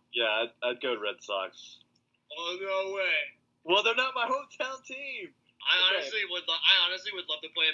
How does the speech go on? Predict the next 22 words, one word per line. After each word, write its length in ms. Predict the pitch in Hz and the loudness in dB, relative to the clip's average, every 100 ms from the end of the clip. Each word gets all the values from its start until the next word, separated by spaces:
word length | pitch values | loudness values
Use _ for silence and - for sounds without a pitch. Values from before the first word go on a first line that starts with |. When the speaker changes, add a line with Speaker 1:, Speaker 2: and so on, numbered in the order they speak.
| 156 | 0
Speaker 2:
Boston, 360 | 147 156 180 - | 0 0 -4 -10
so 140 | 214 | 6
I 120 | 202 202 | 8 8
can 80 | 196 | 4
hear 140 | 220 | -4
people 240 | 220 208 202 | -4 -6 -6
say, 240 | 220 220 | -6 -6
"Yo, 240 | 233 233 233 | -4 -2 2
that 200 | 240 240 | 2 6
guy 240 | 226 233 | 6 6
with 160 | 233 233 | 0 -4
the 60 | 202 | -4
hair 320 | 190 220 214 | 0 0 0
throws 280 | 208 202 - - | -2 -4 -6 -2
wicked 320 | 220 220 196 | 0 2 2
hard." 460 | 180 185 175 160 - _ _ _ _ _ _ _ _ _ _ _ _ _ _ _ _ _ _ _ _ _ - _ _ _ _ _ _ _ _ - - 349 - 349 - | 4 4 6 4 2 _ _ _ _ _ _ _ _ _ _ _ _ _ _ _ _ _ _ _ _ _ -20 _ _ _ _ _ _ _ _ -16 -10 -8 -8 -12 -16
Speaker 1:
You 160 | 294 339 | -20 -14
do 140 | 220 | -12
a 60 | 226 | -10
pretty 200 | 190 151 | -8 -10
good 160 | 139 139 135 | -10 -10 -6
Boston 340 | 127 120 | -6 -6